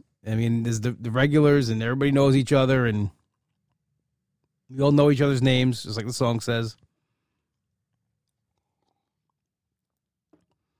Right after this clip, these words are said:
And it's just a good, good community. You know, I, I like, I, I, I think I tend to, I, to be drawn towards communities like that.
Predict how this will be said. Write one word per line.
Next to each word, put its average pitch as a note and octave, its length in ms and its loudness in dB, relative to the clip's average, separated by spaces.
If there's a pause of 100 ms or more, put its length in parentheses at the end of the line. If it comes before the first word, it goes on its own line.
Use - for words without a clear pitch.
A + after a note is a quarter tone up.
(1000)
And C3 160 2
it's C3 80 0
just D3 140 0
a D3+ 40 2
good, E3 320 4 (300)
good G3+ 180 4
community. E3 520 4 (1200)
You C3 120 2
know, C3+ 180 4
I, D3+ 280 2
I F3 40 4
like, F3 340 2
I, D#3 120 4 (160)
I, B2 160 0 (100)
I C#3+ 200 2 (120)
think A3 140 4
I G#3 80 6
tend F3+ 240 6
to, D#3+ 80 4
I, C#3+ 240 2 (200)
to C#3 160 4
be B2 300 2
drawn D3 380 6
towards C3+ 400 2
communities B2+ 520 4
like A2 220 -6
that. G2+ 280 -8